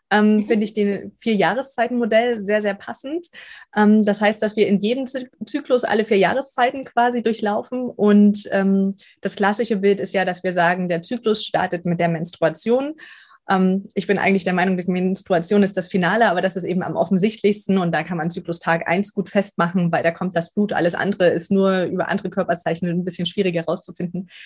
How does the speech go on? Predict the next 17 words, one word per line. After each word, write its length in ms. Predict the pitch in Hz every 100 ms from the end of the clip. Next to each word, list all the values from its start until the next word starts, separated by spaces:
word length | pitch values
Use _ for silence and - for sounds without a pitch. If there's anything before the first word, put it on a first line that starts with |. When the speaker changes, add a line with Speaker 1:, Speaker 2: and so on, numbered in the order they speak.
| - -
Speaker 1:
Jedenfalls, 560 | - 233 214 208 196 -
ähm, 400 | - 185 185 196 208 -
startet 640 | - 220 226 208 - 196
die 60 | 190
Menstruation 800 | 175 170 160 170 - 277 285 294 - - _
und 420 | 214 214 208 208 - - _
die 100 | 214
Menstruation 720 | 208 208 208 196 - 262 262
empfinde 400 | 233 202 214 220
ich 140 | 185 208
so 60 | 214
ein 80 | 202
bisschen 260 | 202 208
als 200 | 180 190
den 140 | - 196
inneren 380 | 190 190 175 165
Winter. 440 | 165 165 135 151